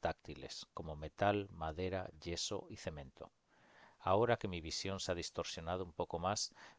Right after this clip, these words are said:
me concentro más en los dibujos a pluma y lápiz,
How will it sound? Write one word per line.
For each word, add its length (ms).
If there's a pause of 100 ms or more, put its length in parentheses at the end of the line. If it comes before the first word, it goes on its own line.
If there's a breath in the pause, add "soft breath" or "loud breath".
me 80
concentro 460
más 240
en 140
los 180
dibujos 460
a 60
pluma 500
y 100
lápiz, 500